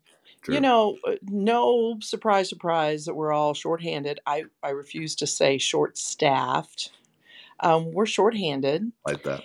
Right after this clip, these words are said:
Speaker 1: And, um, y-, we're, we're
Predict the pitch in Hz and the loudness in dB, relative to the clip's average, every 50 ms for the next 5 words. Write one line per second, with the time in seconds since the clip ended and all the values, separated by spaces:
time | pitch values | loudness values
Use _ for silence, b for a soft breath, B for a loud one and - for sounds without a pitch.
0 | - _ - 233 226 220 214 220 214 214 214 214 220 - - 226 214 202 196 190 | -10 _ 2 4 6 6 6 4 2 0 -2 -2 -2 -2 -2 0 0 0 0 -2
1 | 185 175 175 175 - _ _ _ _ _ - - 214 226 - - 190 160 170 180 | -4 -8 -10 -10 -12 _ _ _ _ _ -14 -10 -8 -8 -6 -6 -4 0 2 2
2 | 202 233 226 _ - 175 165 185 185 175 170 | 2 2 0 _ -10 -2 2 4 4 4 2